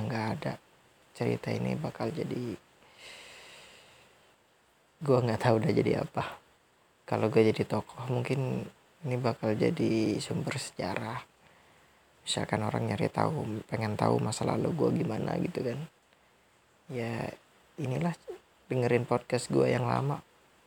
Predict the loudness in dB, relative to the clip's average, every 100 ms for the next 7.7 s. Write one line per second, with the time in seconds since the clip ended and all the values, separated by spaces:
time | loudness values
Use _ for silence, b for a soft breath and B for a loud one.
0 | _ _ -6 0 2 2 0 2 2 2
1 | 0 -2 0 0 0 -2 -6 -8 -6 -6
2 | -6 -14 _ _ -20 _ -20 _ _ -4
3 | -4 -2 0 2 2 -2 -4 2 2 4
4 | 4 2 0 -2 0 0 0 0 0 -2
5 | -4 -6 -8 _ _ _ _ _ B B
6 | B B B B B -20 _ -6 -6 0
7 | 0 0 -2 -4 -4 -4